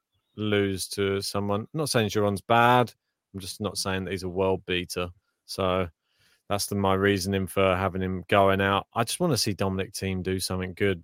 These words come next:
It's about time that we saw him turn up again on the tour. But we'll wait and see.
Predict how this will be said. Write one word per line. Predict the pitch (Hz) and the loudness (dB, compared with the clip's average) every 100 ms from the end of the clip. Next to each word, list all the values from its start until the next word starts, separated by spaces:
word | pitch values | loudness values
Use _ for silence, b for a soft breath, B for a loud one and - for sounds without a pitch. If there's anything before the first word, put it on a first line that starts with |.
| _ | _
It's | 95 101 | -8 -8
about | 107 127 107 | 2 2 2
time | - 117 113 107 | 0 4 6 4
that | 101 | 2
we | 85 95 | -2 -4
saw | - 104 98 | 2 4 4
him | 98 95 98 - _ _ _ _ _ | 4 0 -4 -10 _ _ _ _ _
turn | - 120 107 104 | -2 2 4 4
up | 101 95 | 2 -2
again | 87 90 87 | -4 -2 -2
on | 90 90 | -4 -6
the | 85 | -8
tour. | - 95 90 85 _ _ _ _ _ _ | -4 0 0 -2 _ _ _ _ _ _
But | 92 | 0
we'll | 107 | 2
wait | 120 107 | 4 2
and | 98 | 0
see. | - 92 85 | -2 -2 -2